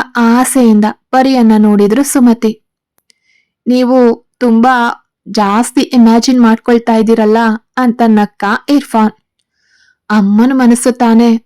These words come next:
ಮಗನ್ ಬಗ್ಗೆ ತಾಯಿ ಹೀಗೆಯೇ ಯೋಚಿಸ್ತಾಳೇನೋ, ಮಗನ ಮನಸ್ಸಿಗೆ ಒಪ್ಪೋ ಹುಡುಗಿ ಸಿಗ್ಬೇಕು ಅಂತ. ತಾರಕ್ಕೆ ಮದ್ವೆ ಮಾಡಿದ್ರೆ ಅವನಲ್ಲಿರೋ ಕೋಪ ಸ್ವಲ್ಪ ಕಡಿಮೆ ಆಗುತ್ತೇನೋ ಅನ್ನೋ ಆಸೆ ಕಣಪ್ಪ.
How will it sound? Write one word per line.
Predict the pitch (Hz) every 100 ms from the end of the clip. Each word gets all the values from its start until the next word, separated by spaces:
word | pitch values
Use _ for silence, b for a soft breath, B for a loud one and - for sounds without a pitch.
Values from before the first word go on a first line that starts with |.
| 220
ಮಗನ್ | 220 202 220
ಬಗ್ಗೆ | 233 254 262
ತಾಯಿ | 262 233 214 240
ಹೀಗೆಯೇ | 240 226 214 254 262
ಯೋಚಿಸ್ತಾಳೇನೋ, | 240 220 233 - 226 220 220 214 - _ B B B B 220
ಮಗನ | 220 220 254
ಮನಸ್ಸಿಗೆ | 262 262 262 247 262
ಒಪ್ಪೋ | 233 240
ಹುಡುಗಿ | 240 254 214 254
ಸಿಗ್ಬೇಕು | - 233 196 233 226 269
ಅಂತ. | 220 220 214 - _ b b b b b b _
ತಾರಕ್ಕೆ | 220 196 190 240 247 277
ಮದ್ವೆ | 262 214 233
ಮಾಡಿದ್ರೆ | 269 269 262 254 277 262 269 _ -
ಅವನಲ್ಲಿರೋ | 294 277 254 240 240
ಕೋಪ | - 233 226 262
ಸ್ವಲ್ಪ | - 262 262
ಕಡಿಮೆ | 247 220 196 226
ಆಗುತ್ತೇನೋ | 254 240 - 214 208 214
ಅನ್ನೋ | 233 247
ಆಸೆ | 247 214 208 220 262
ಕಣಪ್ಪ. | 254 220 214